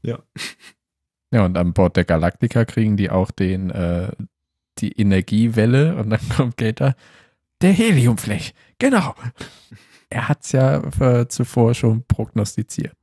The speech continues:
Speaker 2: Das heißt, die haben nicht mehr lange Zeit und dann wird der Planet von der Schockwelle der Nova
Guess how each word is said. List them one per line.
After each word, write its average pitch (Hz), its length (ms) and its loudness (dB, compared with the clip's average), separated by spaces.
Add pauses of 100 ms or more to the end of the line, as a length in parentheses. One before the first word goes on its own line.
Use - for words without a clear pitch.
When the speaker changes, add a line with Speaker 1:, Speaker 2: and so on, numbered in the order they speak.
(600)
Speaker 2:
Das - 200 -2
heißt, 101 240 2
die 104 100 2
haben 95 160 2
nicht 98 180 0
mehr 92 120 2
lange 120 300 2
Zeit 104 440 0
und 87 220 -4
dann 85 340 0
wird 87 240 -2
der 85 200 0
Planet 85 760 -4 (100)
von 82 380 -2
der 80 200 0
Schockwelle 82 840 -2
der 90 80 -4
Nova 85 640 -4